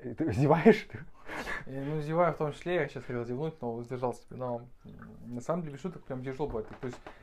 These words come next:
Speaker 2: я, если бы начинал говорить, я бы забыл,
Speaker 1: Не,
Speaker 2: о
Speaker 1: ну,
Speaker 2: чем
Speaker 1: не про
Speaker 2: говорить.
Speaker 1: мыслительную конструкцию, а про соображение относительно того, что это как бы как кер-, э, как строительство, как, ну, строительство, слово такое,
Speaker 2: То
Speaker 1: нет.
Speaker 2: есть, ну, то есть все не зря, если ты об этом, да, все не зря.
Speaker 1: Да, все не зря, сразу как бы такое,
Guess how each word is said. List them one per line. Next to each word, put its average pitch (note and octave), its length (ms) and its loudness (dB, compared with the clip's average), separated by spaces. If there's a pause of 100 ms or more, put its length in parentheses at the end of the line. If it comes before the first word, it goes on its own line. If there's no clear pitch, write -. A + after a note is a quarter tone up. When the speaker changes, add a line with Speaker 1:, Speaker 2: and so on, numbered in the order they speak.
(120)
Speaker 2:
я, C#3 260 2
если G#3 240 4
бы C#3+ 140 -4
начинал B2+ 300 -4
говорить, A#2+ 240 -2
я C3+ 80 0
бы C3 100 -6
забыл, C#3 180 2
Speaker 1:
Не, F3+ 80 8
Speaker 2:
о D3+ 40 8
Speaker 1:
ну, C#3 60 6
Speaker 2:
чем D3+ 80 8
Speaker 1:
не D#3+ 80 6
про - 60 0
Speaker 2:
говорить. D#3+ 160 4
Speaker 1:
мыслительную F3 260 0
конструкцию, D3 540 0
а - 20 2
про C3 400 6
соображение C3 580 4
относительно B2 440 -2
того, B2 200 4
что - 140 -4
это G#2+ 80 -8
как A2 160 -2
бы A2 100 2
как A2+ 220 -2
кер-, A#2 300 4
э, A2 280 6
как G#2 200 -6
строительство, C3 1000 6
как, A#2 260 6
ну, A#2+ 300 -4
строительство, - 400 -8
слово A#2 180 -2
такое, - 300 -6
Speaker 2:
То G#2 60 0
Speaker 1:
нет. G3+ 80 2
Speaker 2:
есть, F#3+ 100 -4
ну, D#3+ 100 -2
то D#3+ 120 -4
есть D#3+ 120 -6
все - 180 -4
не F3 120 -4
зря, E3+ 280 4
если E3 180 -2
ты - 100 -4
об B2 80 0
этом, A#2 300 -4
да, C3+ 140 0
все - 180 -10
не B2+ 140 -6
зря. B2+ 160 2
Speaker 1:
Да, D#3 200 8
все - 180 6
не G3 100 12
зря, F3 220 12
сразу C#3 380 8
как C3 180 4
бы B2+ 120 4
такое, D3+ 400 8